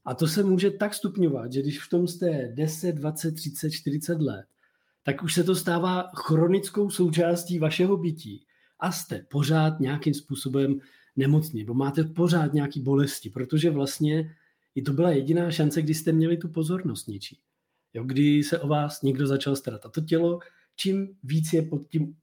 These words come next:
pod tím vlastně narcistickým útokem a pod tím gaslightingem a těmahle technikama,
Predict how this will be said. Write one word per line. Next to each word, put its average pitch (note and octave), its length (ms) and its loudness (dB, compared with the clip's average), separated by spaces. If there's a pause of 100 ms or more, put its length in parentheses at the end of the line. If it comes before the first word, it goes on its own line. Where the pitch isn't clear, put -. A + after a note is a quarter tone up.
(120)
pod D#3+ 80 -2
tím D3+ 300 2
vlastně C#3 520 2
narcistickým C3+ 800 -4
útokem D#3 500 2
a B2 40 0
pod B2+ 140 -8
tím A#2+ 280 -4
gaslightingem C#3 800 2
a B2 80 -4
těmahle B2+ 340 -2
technikama, C#3 640 2